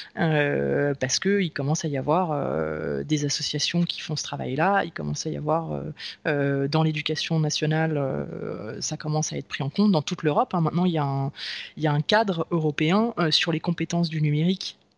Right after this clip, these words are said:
à avoir, euh, qui est le même sur toute l'Europe, euh, et qui parle justement de savoir communiquer, collaborer, euh, le cyberharcèlement, savoir gérer tout ça, euh, et qui le prend en compte. Donc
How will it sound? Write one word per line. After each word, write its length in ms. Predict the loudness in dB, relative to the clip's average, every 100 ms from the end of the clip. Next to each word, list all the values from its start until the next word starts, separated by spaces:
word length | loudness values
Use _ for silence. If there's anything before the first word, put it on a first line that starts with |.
| _ 0
à 140 | 0
avoir, 480 | 2 4 2 0 -20 _ -4
euh, 540 | 0 0 0 -2 -2 -4
qui 260 | -4 -4
est 40 | 0
le 100 | 4
même 420 | 4 4 2 0
sur 180 | -4 -8 _ _
toute 220 | -10 -2
l'Europe, 360 | 0 2 2 -2 -8 -6 -4 -6 -2 0
euh, 560 | 2 2 2 0 0 0
et 160 | 0
qui 200 | -2 -4
parle 260 | 0 2 2
justement 540 | 2 0 2 2 4
de 120 | 2 0
savoir 460 | -2 0 0 0
communiquer, 500 | 0 0 0 0 -2
collaborer, 800 | 0 0 2 0 2 2 2 2
euh, 180 | 2 2
le 140 | 0
cyberharcèlement, 1000 | -2 -2 -2 -2 -4 -2 2 4 4 2
savoir 300 | 0 0 -2
gérer 280 | -2 -4 -6
tout 100 | -6
ça, 360 | -4 0 0 -2
euh, 260 | -4 -6 -6
et 200 | -6 -8
qui 160 | -10 -12
le 80 |
prend 180 | -4 -2
en 40 | -2
compte. 260 | -4 -6
Donc 140 | -8